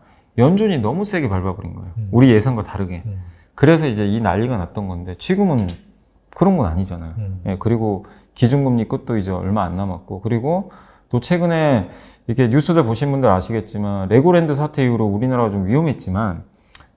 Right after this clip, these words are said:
Speaker 1: 요즘에 그 회사들 그 채권 발행하는 거 혹시 기사 보셨는지 모르겠는데 에스케이그룹, 또 얼마 전에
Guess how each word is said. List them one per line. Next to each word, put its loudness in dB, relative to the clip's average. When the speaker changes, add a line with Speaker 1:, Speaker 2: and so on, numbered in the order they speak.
Speaker 1:
요즘에 2
그 -2
회사들 0
그 -6
채권 2
발행하는 6
거 -2
혹시 -8
기사 -2
보셨는지 -2
모르겠는데 -6
에스케이그룹, 0
또 0
얼마 0
전에 -4